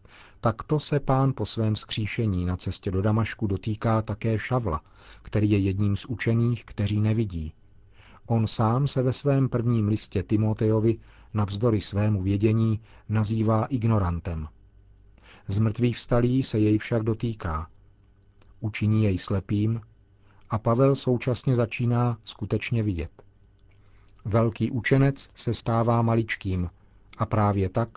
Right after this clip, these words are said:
vidí hloupost Boží, která je moudrostí, jež je větší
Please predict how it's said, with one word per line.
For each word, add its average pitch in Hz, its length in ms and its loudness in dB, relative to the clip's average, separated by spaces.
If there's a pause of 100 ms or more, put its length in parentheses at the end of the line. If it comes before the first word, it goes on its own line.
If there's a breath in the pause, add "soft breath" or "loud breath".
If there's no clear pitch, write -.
(360)
vidí 117 360 -2
hloupost 107 520 -2
Boží, 101 460 -2
která 123 360 0
je 127 140 4
moudrostí, 101 800 -2 (460 soft breath)
jež 104 240 -2
je 104 120 2
větší 107 580 -2